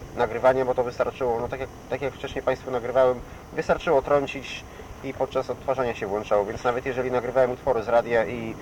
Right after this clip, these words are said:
miałem na przykład nagrane, nie wiem, pięć piosenek, na drugiej stronie było jeszcze wolne i wiedziałem, że będę dalej nagrywał, ale słuchałem na takim dyktafonie, to od razu wyrywałem ząbki, no bo zawsze mogłem je czymś, y, mogłem je czymś albo, nie wiem, zapchać papierem toaletowym, albo zakleić taśmą i nagrywać dalej, a,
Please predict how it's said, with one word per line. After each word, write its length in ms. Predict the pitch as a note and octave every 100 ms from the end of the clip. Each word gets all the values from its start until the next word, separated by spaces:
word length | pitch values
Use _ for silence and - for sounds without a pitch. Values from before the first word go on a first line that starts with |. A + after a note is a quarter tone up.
| - - - -
miałem 320 | A#2 A#2+ A#2+
na 80 | A#2+
przykład 320 | - - A#2+
nagrane, 420 | A#2+ A#2 A#2+ B2
nie 100 | A#2+
wiem, 140 | A#2+ A#2
pięć 200 | C#3 B2
piosenek, 380 | C#3 C#3 C3 B2+
na 60 |
drugiej 240 | B2 B2 B2+
stronie 280 | - C3
było 180 | A#2+ B2
jeszcze 300 | B2 - B2+
wolne 400 | A#2 - C3+ C3
i 80 | B2
wiedziałem, 340 | C3 C3 C#3+
że 80 | C3
będę 200 | B2+ A#2
dalej 220 | B2 A#2+
nagrywał, 400 | A#2+ A2+ C3 C3
ale 100 | -
słuchałem 360 | B2 B2 - B2+
na 80 | A#2+
takim 260 | C3 C3+
dyktafonie, 460 | A#2+ A2 B2+ C3+ C3+
to 80 | B2+
od 60 |
razu 240 | A#2+ B2 B2+
wyrywałem 420 | B2 A#2 A#2+ A#2
ząbki, 400 | B2 B2 - B2 - - - - - -
no 60 |
bo 100 | C#3+
zawsze 240 | C3+ C3 C#3
mogłem 320 | B2+ B2+ B2
je 80 | A#2
czymś, 380 | B2 A#2 -
y, 340 | A#2 A#2 A2 A2 E2+ E2 D#2 D2 - - - - - - B2+
mogłem 400 | C3+ A#2+ B2+ B2
je 120 | B2
czymś 380 | - B2+ A#2 -
albo, 280 | B2 A#2
nie 100 | B2
wiem, 140 | A#2+ A#2
zapchać 540 | A#2+ - B2 A2 - -
papierem 300 | - C3+ A#2+
toaletowym, 460 | A#2 A#2 A#2 A#2+ B2+
albo 180 | A2 A2+
zakleić 360 | A#2 A#2+ A2+
taśmą 300 | A2+ A2+ B2
i 60 | A2+
nagrywać 380 | A#2+ A#2+ A2+ B2
dalej, 340 | B2+ G#2 G2+
a, 220 | G2 G2+